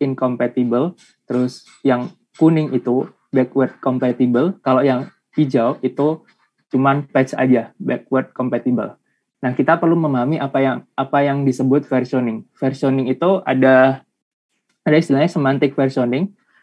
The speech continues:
itu, eh, suatu versi penomoran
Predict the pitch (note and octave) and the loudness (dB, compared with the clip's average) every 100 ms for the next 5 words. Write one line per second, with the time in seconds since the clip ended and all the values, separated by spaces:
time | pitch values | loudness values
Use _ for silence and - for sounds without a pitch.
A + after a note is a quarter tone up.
0 | _ C#3 C3+ F#3+ G3 F#3 - _ _ - | _ -2 2 4 6 4 -4 _ _ 0
1 | D3 C#3+ C3+ C3 C3+ C#3 _ _ _ _ | 4 6 6 6 4 0 _ _ _ _
2 | _ - G2 - D3 C#3+ C3+ - - F3 | _ 0 2 4 4 4 0 2 6 6
3 | F3 F#3 _ _ _ _ _ D3+ D3+ D3+ | 6 2 _ _ _ _ _ 2 4 4
4 | C3+ C3 C#3+ F3+ | 4 2 2 -2